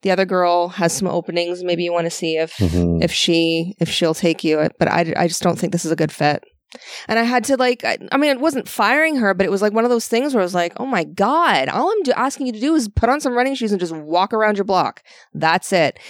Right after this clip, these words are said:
Speaker 1: And that's when I was like, "Okay, I can't make a difference here. I need to leave." So I lasted there probably about eight months. And then from there, I worked at a multitude of clinics. I worked at, you know, I worked downtown. I worked, and this is all the time that we're living in Stouffville still.
Speaker 2: Do you always need to feel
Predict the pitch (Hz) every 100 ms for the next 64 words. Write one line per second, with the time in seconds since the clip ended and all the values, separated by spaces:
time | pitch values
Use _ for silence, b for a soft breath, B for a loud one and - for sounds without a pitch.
0 | B B 180 190 190 196 226 185 170 156
1 | 147 160 165 143 123 - - 180 196 143
2 | 160 - 131 160 170 190 202 254 262 -
3 | 156 143 147 131 92 - - 175 156 143
4 | 202 240 240 - 220 190 180 170 165 165
5 | 170 160 147 - 165 151 147 233 - -
6 | B B B - 175 175 175 170 170 165
7 | 156 156 151 151 151 156 160 - 151 143
8 | 135 - 131 139 147 143 147 135 196 -
9 | - 151 135 127 - B B B - 156
10 | 143 123 - 285 262 247 233 226 226 226
11 | - 165 160 151 - 170 185 208 185 185
12 | 185 165 156 156 147 147 - 156 139 135
13 | - 120 139 226 196 220 107 113 120 120
14 | 127 135 - 143